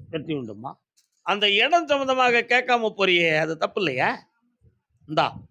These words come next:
அந்த வீடு கட்டத்துக்கு முன் பணமும் கிடைக்கும், வெற்றியும் கிடைக்கும். சென்று வரலாம். கர்மசாமிக்கு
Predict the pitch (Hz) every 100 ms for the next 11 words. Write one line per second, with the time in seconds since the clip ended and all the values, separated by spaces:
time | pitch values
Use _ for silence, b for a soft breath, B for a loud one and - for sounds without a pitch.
0 | _ - 160 175 180 247 233 214 196 185
1 | 180 214 208 180 190 214 220 220 220 240
2 | 214 110 _ _ 180 147 175 165 113 95
3 | _ _ _ 117 107 - _ _ _ _
4 | _ _ _ _ _ _ _ 190 226 247
5 | 254 254 247 -